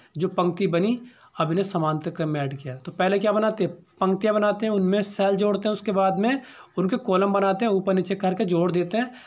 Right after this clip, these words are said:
तो ये क्रम जो कहलाता है मिश्रित क्रम हो-, कहलाता है। इसका जो आर्टिकल है, आर्टिकल सूत्र है, वो नेक्स्ट टाइम बताऊंगा, कल बताऊंगा, ठीक है, on the board, because light is not coming here, so I am making video,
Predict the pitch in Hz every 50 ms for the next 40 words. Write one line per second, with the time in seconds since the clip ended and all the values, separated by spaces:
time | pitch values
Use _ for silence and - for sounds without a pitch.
0 | - - - 170 185 208 202 202 185 190 190 190 202 196 202 185 175 170 170 220
1 | 220 196 180 180 180 - 214 202 - 214 190 185 165 143 143 139 - - 170 151
2 | 131 127 - - 135 147 - - 190 190 - - 214 185 214 196 170 151 - -
3 | - - 190 190 190 185 - - 220 - 208 180 170 196 240 262 - - - -
4 | - - - - - - - - - - - - - - 175 185 185 175 175 214
5 | 196 208 214 - - 202 190 190 175 165 180 220 240 - - - - - - -
6 | - - _ - 180 190 175 175 180 180 - 214 208 202 202 196 208 190 190 208
7 | 226 226 214 202 196 175 170 165 143 135 135 123 131 185 190 254 233 156 - -
8 | _ _ - 175 180 185 185 202 180 156 147 139 127 123 - - 151 165 - 214
9 | 233 240 - - - - - _ _ _ _ _ _ _ - - 165 170 175 185
10 | 180 202 214 180 180 175 175 180 - 214 202 220 208 196 208 220 247 240 - -
11 | - - - - _ - - 190 180 170 190 196 190 185 165 160 160 160 196 196
12 | 170 165 160 151 160 185 220